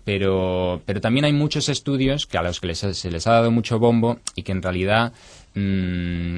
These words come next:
es un poco prematuro aún, eh, eh, digamos, por ejemplo, yo qué sé, hay, hay estudios, eh, que dicen, a lo mejor, pues, te, eh, te ríes y esto es beneficioso para el hígado, beneficioso para el corazón o beneficioso para,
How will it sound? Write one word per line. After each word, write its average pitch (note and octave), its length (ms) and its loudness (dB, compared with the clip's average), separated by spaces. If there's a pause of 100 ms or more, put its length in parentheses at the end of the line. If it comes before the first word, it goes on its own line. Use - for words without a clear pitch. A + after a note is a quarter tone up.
(100)
es - 140 -4
un A#2+ 80 0
poco A#2 200 2
prematuro G2 540 2
aún, G#2 400 2 (100)
eh, D2+ 960 -6 (280)
eh, G#1+ 340 -14
digamos, E2 260 -8
por E2+ 120 -10
ejemplo, D#2+ 460 -10
yo D#2+ 140 -10
qué D#2+ 100 -12
sé, D#2 200 -10
hay, E2+ 240 -6
hay F#2 120 -8
estudios, F#2+ 480 -6
eh, - 20 -10 (140)
que F2 140 -12
dicen, D#2+ 160 -10
a D#2 40 -8
lo D#2 60 -8
mejor, E2+ 160 -6
pues, - 140 -6
te, E2+ 340 -8
eh, D2+ 100 -10
te F2 100 -8
ríes A2 380 0
y G2+ 60 -2
esto G2 280 -4
es G#2+ 280 -6 (240)
beneficioso F#2+ 640 -4
para D#2+ 200 -4
el D#2+ 80 -4
hígado, F2 300 -2
beneficioso D#2+ 320 -8
para G2+ 120 -4
el F2 60 -8
corazón A2+ 480 -4
o G#2+ 60 -2
beneficioso F#2 440 -6
para, E2+ 240 -8